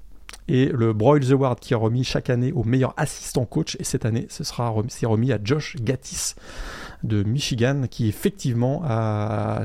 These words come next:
pour sa troisième année, si je me trompe pas, à la tête de l'attaque de Michigan, euh, a réussi, eh ben, à atteindre son objectif, c'est-à-dire de rendre cette attaque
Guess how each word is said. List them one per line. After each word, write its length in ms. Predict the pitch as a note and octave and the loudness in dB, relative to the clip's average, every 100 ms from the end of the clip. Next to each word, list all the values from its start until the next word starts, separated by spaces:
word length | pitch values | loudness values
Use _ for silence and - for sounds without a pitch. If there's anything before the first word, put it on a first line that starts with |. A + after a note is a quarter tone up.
| - | -4
pour 100 | - | -4
sa 140 | - | -4
troisième 440 | - - C#3 A#2 A2+ | -4 0 0 2 2
année, 160 | C3+ | 2
si 140 | G3 D3 | 0 -2
je 60 | |
me 60 | C3 | -2
trompe 180 | - A#2+ | -2 -2
pas, 240 | F3 - - | -2 -4 -6
à 100 | B2 | -2
la 80 | A#2 | -2
tête 180 | - | -2
de 100 | A#2+ | 0
l'attaque 300 | A#2 A2+ B2+ | 0 0 -4
de 200 | A#2 A2+ | -4 -2
Michigan, 480 | A2+ A2+ - B2 D3+ D#3 - - - - - C3+ | -2 -2 0 2 2 -2 -10 -16 -16 -16 -6 -2
euh, 180 | G#2 G2+ | 0 2
a 120 | G#2 | 2
réussi, 480 | G#2+ A2 - C#3+ - - - - - | 2 0 0 -6 -6 -18 -20 -12 -8
eh 200 | - - | -8 -6
ben, 80 | - | -8
à 480 | - - - - - | -6 -8 -8 -8 -8
atteindre 340 | - C3+ D3 C3 | -6 -4 -2 -2
son 180 | - A2 | 0 2
objectif, 480 | C3 A2+ - E3 | 2 0 0 -2
c'est-à-dire 460 | - - - G#2+ C3+ | -2 -4 -2 -2 -2
de 80 | A2 | -2
rendre 240 | G2+ C3+ | -2 -2
cette 180 | - - | -4 -4
attaque 400 | A#2 C3+ C#3 - | -2 -2 -4 -6